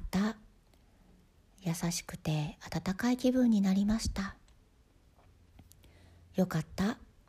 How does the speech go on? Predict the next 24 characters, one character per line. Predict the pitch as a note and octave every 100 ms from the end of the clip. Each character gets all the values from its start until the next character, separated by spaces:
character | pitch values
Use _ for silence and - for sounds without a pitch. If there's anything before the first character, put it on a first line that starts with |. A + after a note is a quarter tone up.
| _ -
こ | E3
れ | E3+
か | F3
ら | G3 G3+
も | F#3+ - D#3
応 | F#3
援 | G#3+
し | A3 A#3
ま | A#3 B3+
す。」 | - - - - - _ _ _ _ _ _ _ _ _ _ _ _ _ _ _ _ _ _ _ _
「よ | G3+ F#3+
か | F#3
っ | F3 _
た。」 | F#3+ A3 B3 - - -
と | - D3+ D3+ -
あ | E3
な | F3
た | F3+
に | D#3
関 | D3 D3 F#3
わ | B3
る | C#4
人 | - A3+
に | F#3+ -